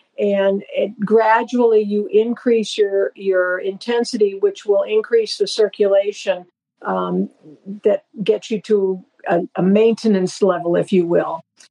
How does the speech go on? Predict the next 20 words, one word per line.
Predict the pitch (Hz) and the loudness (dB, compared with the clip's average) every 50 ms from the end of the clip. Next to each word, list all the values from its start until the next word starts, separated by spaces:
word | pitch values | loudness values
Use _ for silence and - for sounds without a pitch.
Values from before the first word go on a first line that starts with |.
| _ _ - | _ _ -2
And | 214 208 214 | 0 2 4
then | 214 214 208 208 208 208 | 4 2 2 2 2 2
you | 208 202 | 2 0
stay | - - - 233 226 226 | 0 -2 0 2 2 2
at | 226 226 | 2 2
that | 220 208 202 196 | 0 -2 -2 -2
maintenance | 202 202 208 214 220 220 - 220 208 196 196 185 - - | -2 0 0 0 0 0 0 0 0 0 0 -2 -2 0
level. | 202 185 180 175 180 185 185 185 | 0 0 2 2 0 0 0 0
You | 190 | -4
kinda | 185 - 208 214 208 202 190 180 | -4 -2 -2 0 2 2 0 0
go | 180 - 208 196 190 | 0 0 0 0 0
back | 196 202 196 190 196 - | 0 0 0 0 -2 -4
and | - 196 180 | -8 -16 -10
forth | _ - 220 208 202 196 - | _ 0 0 0 0 -2 -4
just | - 226 202 196 - | -4 -4 -4 -4 -2
so | - 214 | -2 -2
your | 196 196 190 185 | 0 0 -2 0
body | 190 196 185 185 190 185 | 0 0 0 0 -2 -2
doesn't | 180 196 190 - - 180 - - | -2 -2 -2 -2 -6 -16 -16 -14
come | - 196 190 180 180 180 | -8 -8 -8 -8 -8 -12